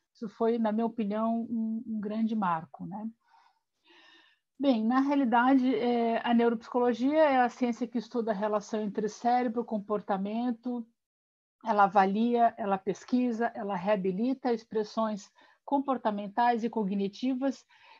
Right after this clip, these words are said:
que são resultados, né, de disfunções cerebrais, né, es-,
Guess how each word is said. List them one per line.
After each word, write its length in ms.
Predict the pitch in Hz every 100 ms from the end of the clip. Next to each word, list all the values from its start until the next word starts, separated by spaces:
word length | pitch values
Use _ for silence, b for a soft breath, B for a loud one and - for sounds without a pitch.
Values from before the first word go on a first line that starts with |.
| _
que 580 | - 254 247 247 233 233 226
são 480 | - 262 254 254 - 240 240
resultados, 840 | 240 320 311 277 294 370 285 208
né, 220 | 190 214 226
de 360 | 196 226 226
disfunções 640 | 208 226 - 233 - 240 233
cerebrais, 640 | 240 220 202 180 170 156
né, 240 | 160 175
es-, 180 | 190 -